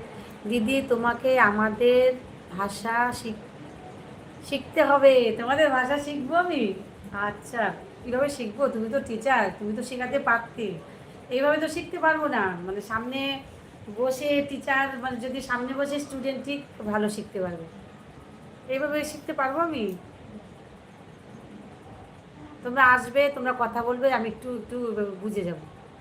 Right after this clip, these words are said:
তুমি আর দেবস্মিতা কথা বলবে, আর আমি ঠিক একটু, মানে,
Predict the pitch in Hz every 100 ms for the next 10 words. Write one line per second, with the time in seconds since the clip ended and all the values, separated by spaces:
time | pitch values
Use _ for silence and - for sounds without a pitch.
0 | - - - - - - - - - -
1 | - 226 247 233 208 226 233 233 208 208
2 | 208 226 233 247 311 415 - - - -
3 | - 202 196 202 196 226 214 - - -
4 | - - 180 - 208 202 190 180 180 180
5 | 175 170